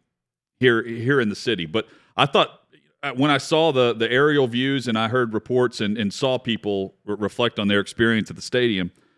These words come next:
to me, that, that's a sign that Nashville is more of a pro sports city than ever before. The fact that you have a massive event and there's not a lot of buzz leading up to it for, for what's a one-off. By that, I mean, I hope they come back and do it again,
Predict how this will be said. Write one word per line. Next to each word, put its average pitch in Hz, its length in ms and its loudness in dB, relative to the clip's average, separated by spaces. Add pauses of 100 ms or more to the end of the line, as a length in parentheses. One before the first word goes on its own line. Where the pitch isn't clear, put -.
(260)
to 147 80 -2
me, 170 220 2
that, 156 240 2
that's 151 200 2
a 151 60 0
sign 127 480 2
that - 140 0
Nashville 123 520 0
is 107 140 -2
more 123 300 4
of 113 160 -2
a 110 220 2
pro 127 260 0
sports 127 440 -4
city 120 280 0
than 110 120 0
ever 120 200 0
before. 104 560 -2 (560)
The 107 80 -4
fact 135 300 0
that - 180 -4
you 117 100 -4
have 123 220 2
a 110 80 2
massive 110 480 -2
event 98 420 -2 (480)
and 107 160 -2
there's 107 180 -2
not 120 440 0
a 104 80 -2
lot 113 220 2
of 104 100 -4
buzz 113 340 2
leading 104 260 -2
up 117 200 -4
to 90 240 -2
it 87 120 -4
for, 95 280 -4
for 107 160 -8
what's 110 240 -4
a 101 40 -2
one-off. 92 720 -4 (300)
By 135 160 4
that, 120 180 4
I 110 80 2
mean, 104 220 2
I 104 60 0
hope - 160 2
they 101 100 0
come 98 220 -2
back 101 220 0
and 87 120 -2
do 101 140 -2
it 82 60 -4
again, 80 500 -4